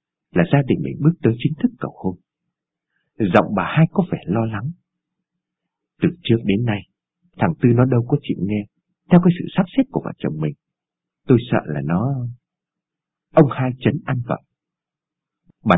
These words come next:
đừng có lo, nó cãi mình chuyện gì chứ cái chuyện này thì không có cãi đâu. Mình lựa cho nó con vợ nết na, đẹp đẽ như vậy thì nó còn chê ba cái gì nữa." Nghe chồng nói như vậy,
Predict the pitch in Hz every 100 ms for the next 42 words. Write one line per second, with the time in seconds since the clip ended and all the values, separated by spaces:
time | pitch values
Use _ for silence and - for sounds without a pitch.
0 | 78 78 - 113 95 90 _ _ _ _
1 | - 147 - 196 165 - 175 - 147 -
2 | 180 208 180 - 104 71 - - 107 123
3 | - - 165 165 120 _ _ _ _ _
4 | _ - 104 85 98 - 117 110 160 127
5 | 117 - 120 170 123 107 - _ _ _
6 | - 104 123 139 180 175 - - - _
7 | _ _ - 98 156 95 - 147 143 131
8 | 127 180 175 - 147 156 - _ _ _
9 | _ _ _ _ _ _ _ _ - 147
10 | 175 175 175 147 143 143 170 175 -